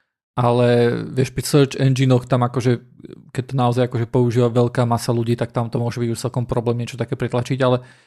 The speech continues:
mm, ťažko povedať, akože ja som ten jed-, tých white, ten white paper som vlastne začal čítať, že akým spôsobom to oni chcú robiť, ale, um, nebolo mi to akože celkom jasné, pretože mi pripadalo, že bol veľmi málo,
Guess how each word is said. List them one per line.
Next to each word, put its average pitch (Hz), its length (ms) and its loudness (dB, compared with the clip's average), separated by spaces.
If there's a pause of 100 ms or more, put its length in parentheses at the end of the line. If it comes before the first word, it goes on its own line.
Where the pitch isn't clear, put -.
(120)
mm, - 640 -14
ťažko 180 240 2
povedať, 139 240 4
akože 131 240 2
ja 131 80 0
som 170 80 -2
ten 170 160 2
jed-, 160 240 0
tých 131 320 -4
white, - 400 0
ten 127 240 -2
white 123 320 2
paper 135 240 -2
som - 80 -4
vlastne 123 240 0
začal 131 240 0
čítať, 131 320 -2
že 127 80 2
akým 123 160 -4
spôsobom 127 400 -2
to 127 160 -6
oni 131 240 0
chcú 143 640 -2
robiť, 131 480 0 (720)
ale, 123 640 4
um, 123 480 -2
nebolo 147 480 4
mi 127 160 0
to 123 80 2
akože 123 240 -2
celkom 127 400 0
jasné, 123 320 -2
pretože 127 480 0
mi 123 160 -2
pripadalo, 123 720 0
že 123 160 -2
bol 123 160 2
veľmi 139 560 0
málo, 135 560 2